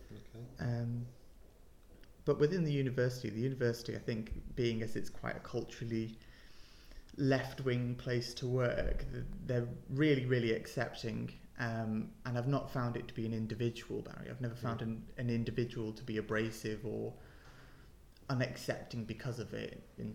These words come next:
Speaker 2: fact, quite the opposite. They're usually very pleased,
Speaker 1: Mm-hmm.
Speaker 2: um, be that a good or a bad thing.
Speaker 1: Yeah.
Speaker 2: Um,
Speaker 1: That's
Speaker 2: yeah.
Speaker 1: good to know. Yeah, that's the,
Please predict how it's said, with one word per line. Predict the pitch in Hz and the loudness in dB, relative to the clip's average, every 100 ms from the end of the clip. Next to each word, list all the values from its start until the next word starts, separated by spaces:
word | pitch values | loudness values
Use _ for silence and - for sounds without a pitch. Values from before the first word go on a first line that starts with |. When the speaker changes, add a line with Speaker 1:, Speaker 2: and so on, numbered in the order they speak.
| - | -6
Speaker 2:
fact, | 107 - - | -10 -10 -6
quite | 120 - | -4 -2
the | 104 | 0
opposite. | 107 - - - - - | -2 -2 -8 -8 -8 -10
They're | |
usually | 80 - - - - - - - - - - - | -8 -8 -8 -12 -12 -20 -20 -18 -16 -12 -12 -10
very | 131 120 107 101 | -2 2 2 0
pleased, | - 117 107 101 104 - - - 104 | -2 -2 -2 -2 -6 -8 -12 -12 -10
Speaker 1:
Mm-hmm. | 95 104 101 | -8 -8 -6
Speaker 2:
um, | 110 104 110 110 120 - - - - | -4 -2 -2 -4 -6 -10 -14 -14 -2
be | 120 | 0
that | 113 110 123 | 2 0 0
a | - | 2
good | 135 135 | 4 6
or | 127 113 | 6 6
a | |
bad | 113 120 127 127 | 4 4 2 0
thing. | - 113 120 123 | -4 0 0 0
Speaker 1:
Yeah. | 107 - - - - - 120 | -4 -10 -14 -18 -14 -2 0
Speaker 2:
Um, | 113 113 113 117 - - - - - - - - | 2 0 -2 -6 -8 -8 -10 -12 -16 -16 -14 -4
Speaker 1:
That's | 123 127 | 0 0
Speaker 2:
yeah. | |
Speaker 1:
good | 135 110 | 0 -2
to | - | -2
know. | 107 104 | -4 -2
Yeah, | 107 101 | 0 0
that's | 101 113 - | 0 -2 0
the, | 110 101 | 2 2